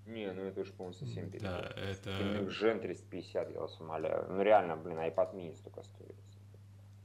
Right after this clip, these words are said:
Speaker 2: То есть люди думали, что в лучшем случае будет четыреста пятьдесят, и типа этого хватит, чтобы подъебнуть Microsoft. А они сделали, как и, собственно, все надеялись, что триста девяносто девять.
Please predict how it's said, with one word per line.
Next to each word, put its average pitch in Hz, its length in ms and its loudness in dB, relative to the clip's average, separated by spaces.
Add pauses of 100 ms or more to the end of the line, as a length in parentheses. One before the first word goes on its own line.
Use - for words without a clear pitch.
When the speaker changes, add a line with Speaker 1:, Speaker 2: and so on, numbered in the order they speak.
(180)
Speaker 2:
То - 60 -12
есть - 260 -10
люди 143 240 8
думали, 139 320 6
что 131 180 2
в 127 60 0
лучшем 147 260 2
случае 127 320 0
будет 127 180 2
четыреста 131 420 -2
пятьдесят, 131 500 0
и 123 40 0
типа - 240 -6
этого 113 260 -2
хватит, 113 340 0
чтобы - 220 -10
подъебнуть 107 460 -6
Microsoft. 104 480 -8
А 90 80 -2
они 147 320 -2 (160)
сделали, 139 460 -2
как - 380 -6
и, 110 240 -4
собственно, 107 440 -10
все 117 200 -6
надеялись, 104 500 -4
что 90 200 -10 (260)
триста - 280 -4
девяносто 104 360 -2
девять. - 300 -6